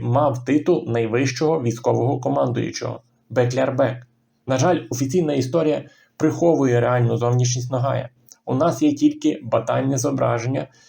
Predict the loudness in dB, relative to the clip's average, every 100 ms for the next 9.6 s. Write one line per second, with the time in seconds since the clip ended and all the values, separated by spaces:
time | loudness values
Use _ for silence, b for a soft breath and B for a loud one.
0 | b -8 -2 0 0 0 0 0 0 -2
1 | -10 -14 _ _ _ _ _ _ _ _
2 | _ -20 -6 -2 0 0 0 -2 -2 0
3 | 0 2 2 2 0 -2 -6 -6 0 2
4 | 2 0 -4 B B 0 2 4 2 0
5 | -2 0 0 -2 0 2 2 2 2 -2
6 | -4 -2 -2 0 2 2 0 -2 0 -2
7 | 2 0 0 -2 0 -2 0 0 2 2
8 | 2 2 0 0 -2 0 0 2 2 2
9 | 2 2 2 -2 -6 -12